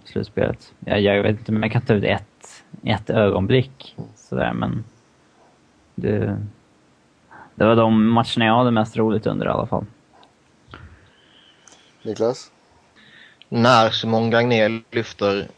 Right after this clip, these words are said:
Speaker 3: Stanley Cup-bucklan och är på väg att tappa den, men lyckas få kraft igen och få den över huvudet.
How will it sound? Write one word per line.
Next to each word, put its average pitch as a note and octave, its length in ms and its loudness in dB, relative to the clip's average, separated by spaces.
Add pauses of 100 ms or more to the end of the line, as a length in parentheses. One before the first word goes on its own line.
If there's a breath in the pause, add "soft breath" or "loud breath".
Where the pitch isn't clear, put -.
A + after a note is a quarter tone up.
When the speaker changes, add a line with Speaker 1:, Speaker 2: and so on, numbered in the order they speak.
(120)
Speaker 3:
Stanley A2 320 -4
Cup-bucklan F#2+ 800 -4
och - 340 -8
är F2+ 580 -2
på - 180 -14
väg G2 260 0
att - 140 -12
tappa - 300 -2
den, C2+ 140 -8 (180)
men F2+ 320 -10 (640)
lyckas F#2 720 -6
få - 180 -8
kraft - 340 0
igen G#2+ 280 0
och G#2 100 -2
få A2+ 160 2
den G#2+ 140 0
över G2 160 -4
huvudet. G#2 320 -2